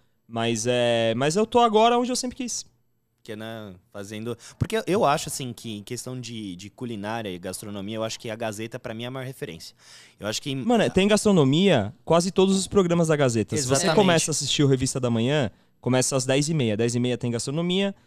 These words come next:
Speaker 1: depois vem o Você Bonita com gastronomia, depois o Você Bonita tem o revi-, o Cozinha Amiga. São três gastronomias seguidas.
Speaker 2: Nossa.
Speaker 1: Aí vem o programa de fofoca do, do Leão, do Fefito, do, dos meninos,
Speaker 2: Uhum.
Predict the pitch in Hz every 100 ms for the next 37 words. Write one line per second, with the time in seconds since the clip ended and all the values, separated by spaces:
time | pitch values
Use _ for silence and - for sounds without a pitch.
0 | _ 127 120 131 143 131 135 139 131 127
1 | 120 117 131 127 - 147 156 170 202 160
2 | - 175 175 156 139 120 147 185 - 113
3 | 151 170 170 170 160 156 156 - 139 135
4 | 135 131 127 120 113 113 107 104 - 131
5 | 165 180 127 98 - _ _ _ - 131
6 | - 180 214 202 - 170 143 165 - 175
7 | 127 92 - - - 90 135 156 165 160
8 | 151 147 139 - 131 135 123 123 120 117
9 | 110 117 120 123 127 113 104 107 139 139
10 | 127 110 101 101 98 101 104 127 135 170
11 | 247 139 156